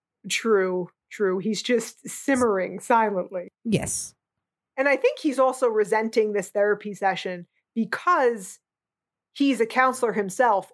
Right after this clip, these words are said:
Speaker 1: or at least was. He's like, "I know this shit already." He even gets
Speaker 2: Yeah,
Speaker 1: annoyed
Speaker 2: true.
Speaker 1: when she brings up that exercise. He's like, "Of course I know this."
Speaker 2: Yeah, true. I think he's also frustrated because he doesn't want to face the issues,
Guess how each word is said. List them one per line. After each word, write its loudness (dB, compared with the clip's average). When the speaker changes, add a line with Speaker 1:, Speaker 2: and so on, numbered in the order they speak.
Speaker 1:
or 4
at -2
least -6
was. -2
He's -16
like, 2
"I 2
know 2
this 0
shit 2
already." -4
He -4
even 2
gets 2
Speaker 2:
Yeah, 2
Speaker 1:
annoyed 6
Speaker 2:
true. 4
Speaker 1:
when 4
she 0
brings 0
up 0
that 2
exercise. 0
He's -12
like, -8
"Of -10
course -8
I -6
know -14
this." -16
Speaker 2:
Yeah, 2
true. 2
I 4
think 2
he's 2
also 2
frustrated 0
because 0
he 4
doesn't 4
want 4
to 0
face 0
the 0
issues, 2